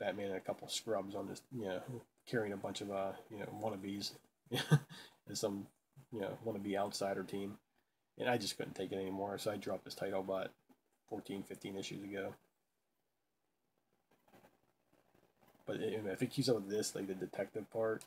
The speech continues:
I mean, I'll, I'm gonna put this back on my pull list. So this is on the bubble. This could be going back on my pull list. I'll wait till next issue.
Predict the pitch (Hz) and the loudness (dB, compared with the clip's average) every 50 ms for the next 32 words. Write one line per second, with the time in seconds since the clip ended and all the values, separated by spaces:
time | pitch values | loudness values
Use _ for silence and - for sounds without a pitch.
0 | - - - 110 107 104 101 104 101 - _ _ _ _ - - - - - - | -14 -16 -14 -12 -8 -8 -6 -8 -8 -10 _ _ _ _ -20 -20 -20 -18 -18 -12
1 | - - 110 107 113 - - 107 107 98 - 113 104 104 95 - 101 95 92 - | -8 -4 -2 -2 -2 -4 -4 -4 -4 -4 -2 -2 -4 -4 -2 0 0 0 0 0
2 | 92 92 92 - 95 92 90 92 - - 92 90 101 113 - - 110 92 104 104 | 0 -2 0 0 0 -2 -2 -2 -2 -4 -4 -2 -2 0 0 0 0 -2 -2 -2
3 | 98 95 95 101 101 98 - 101 104 - _ _ _ _ _ _ _ - 107 - | -2 0 0 0 0 2 0 -2 -4 -4 _ _ _ _ _ _ _ -6 -4 -4
4 | - - 117 98 98 95 92 98 92 92 92 90 90 - 92 95 95 90 - - | -4 -2 -2 -2 -2 -2 0 0 0 0 0 -2 -2 -2 -2 -4 -4 -4 -4 -4
5 | 95 90 90 - 95 98 101 101 98 - 107 95 101 107 104 - - 113 98 - | -2 -2 0 2 2 2 2 0 -2 -2 -4 -4 -2 -4 -4 -2 -2 -2 -2 -2
6 | 104 104 107 | -2 -4 -4